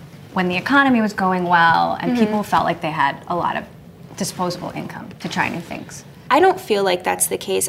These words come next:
Speaker 2: I do feel like people had a fatigue of
Speaker 1: Mm-hmm.
Speaker 2: celebrity beauty brands.
Speaker 1: Mm-hmm.
Speaker 2: That is a tongue twister.
Speaker 1: <laughs> I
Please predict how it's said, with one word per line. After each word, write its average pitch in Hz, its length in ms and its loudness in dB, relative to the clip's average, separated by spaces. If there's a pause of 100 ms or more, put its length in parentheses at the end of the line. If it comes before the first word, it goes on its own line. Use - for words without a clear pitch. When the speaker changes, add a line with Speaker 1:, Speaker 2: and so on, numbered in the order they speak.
Speaker 2:
I 220 80 4
do 247 220 0
feel 277 280 4
like 214 400 2
people 208 600 2
had 185 580 2
a 202 60 2
fatigue - 640 -6 (260)
of 196 140 6
Speaker 1:
Mm-hmm. 202 220 4
Speaker 2:
celebrity 202 540 6
beauty 202 280 2
brands. 214 540 4
Speaker 1:
Mm-hmm. 190 140 0
Speaker 2:
That 185 120 4
is 180 120 6
a 170 60 2
tongue 180 240 2
twister. 175 340 2
Speaker 1:
<laughs> - 0 -
I 415 260 6